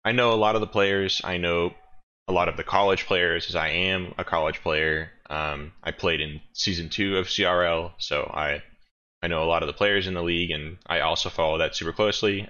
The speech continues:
Uh, I would say in particular, like, I'm very knowledgeable in, uh, regions that aren't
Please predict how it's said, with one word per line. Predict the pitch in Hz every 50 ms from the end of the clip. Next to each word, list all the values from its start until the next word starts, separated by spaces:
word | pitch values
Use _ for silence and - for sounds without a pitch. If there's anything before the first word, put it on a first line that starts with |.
| -
Uh, | - 80 80 76 73 - - - - - - _ _ _ _ _ _ _ _ _ -
I | -
would | 113 113
say | - 139
in | 131
particular, | - - 98 98 - 117 104 - 120 113 110 110 104
like, | 85 - - - - - - - _ _ _ _ _ _ -
I'm | 95 92 85
very | 85 98 98 98 101
knowledgeable | 95 87 90 92 95 92 98 90 95 92 92 92
in, | 87 85 85 82 82 82 78 - _ _ _ _ _ _ _ _ _ _ _ -
uh, | 85 82 78 80 76 55 - - - - _ - - _ _ _ -
regions | 127 135 127 135 135 107
that | 104 107 73
aren't | 76 92 92 90 87 71 -